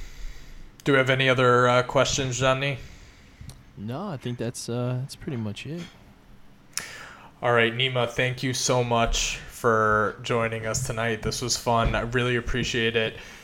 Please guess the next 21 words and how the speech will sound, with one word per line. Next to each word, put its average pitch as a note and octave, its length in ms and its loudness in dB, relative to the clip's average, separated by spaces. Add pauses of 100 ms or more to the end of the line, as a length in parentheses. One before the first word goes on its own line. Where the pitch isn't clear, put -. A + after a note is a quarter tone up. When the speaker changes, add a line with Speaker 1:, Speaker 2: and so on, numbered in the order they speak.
(180)
Speaker 1:
Um, G#2+ 540 2
and B2 140 0
I A#2 80 2
do B2 240 -2
think A#2+ 340 -2
that, A2 360 2 (100)
you A#2+ 100 -4
know, A2 140 0
everyone A2+ 340 -2
listening A2+ 340 -2
to - 100 -4
the A2+ 60 -2
podcast A2 520 0
is - 80 -8
gonna A2 160 -4
have G#2+ 100 -4
a G#2 80 -4
much G#2+ 280 -2
better G#2+ 200 2
understanding G#2 640 -4
of, G2 260 -8